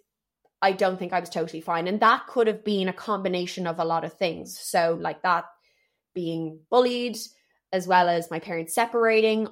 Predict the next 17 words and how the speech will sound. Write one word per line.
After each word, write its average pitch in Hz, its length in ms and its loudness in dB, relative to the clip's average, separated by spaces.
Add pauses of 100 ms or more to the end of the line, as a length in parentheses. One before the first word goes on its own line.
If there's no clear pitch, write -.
(140)
I 180 160 -2
felt 175 400 -2
quite 165 340 -4
lonely. 226 720 2
I 180 120 0
felt, 175 460 0 (880)
I 220 100 0
don't 202 200 6
really 196 180 0
know 185 160 2
what 175 180 0
to 196 100 -10
do 220 140 2
with 208 100 0
my, 196 300 -2 (340)
you 196 120 -4
know, 175 180 -6